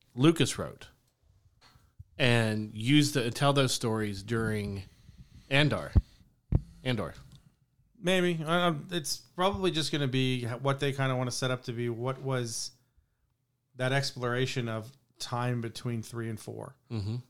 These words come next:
Speaker 2: where the nascent part of the rebellion. We've seen pieces of it in Rebels. We've seen, you know, a, a bunch of cell work that's fighting on their own that isn't really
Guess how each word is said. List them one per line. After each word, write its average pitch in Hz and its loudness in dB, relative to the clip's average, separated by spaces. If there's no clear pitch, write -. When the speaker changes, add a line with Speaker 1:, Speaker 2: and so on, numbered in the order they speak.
Speaker 2:
where 117 -8
the 107 -10
nascent 113 -6
part 117 -6
of 110 -6
the 113 -8
rebellion. 110 -8
We've 131 -10
seen 127 -2
pieces 117 -4
of 113 -2
it 117 -6
in 127 -2
Rebels. 120 0
We've 120 0
seen, 120 -2
you 123 -8
know, 110 -4
a, 110 -8
a - -14
bunch 131 -4
of 113 -4
cell 123 2
work 113 -4
that's 120 -4
fighting 131 0
on 120 -2
their 117 -4
own 127 0
that 113 -2
isn't 113 -6
really 113 -8